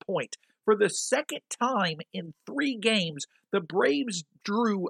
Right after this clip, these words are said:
eleven, at least eleven walks in the game. They drew eleven on Monday. They drew twelve last night, including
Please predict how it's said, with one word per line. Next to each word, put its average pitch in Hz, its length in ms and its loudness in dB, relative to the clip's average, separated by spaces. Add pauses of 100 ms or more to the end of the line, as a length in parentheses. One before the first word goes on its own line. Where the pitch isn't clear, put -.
eleven, 175 540 6
at 185 140 0
least 202 240 -2
eleven 202 400 4
walks 220 260 4
in 202 80 -8
the 196 60 -2
game. 151 300 0
They 127 100 -2
drew 143 240 4
eleven 208 320 6
on 269 180 4
Monday. 156 460 6 (240)
They 180 140 2
drew 170 260 -4
twelve 233 580 8
last 165 420 2
night, 180 280 2
including 190 1000 -4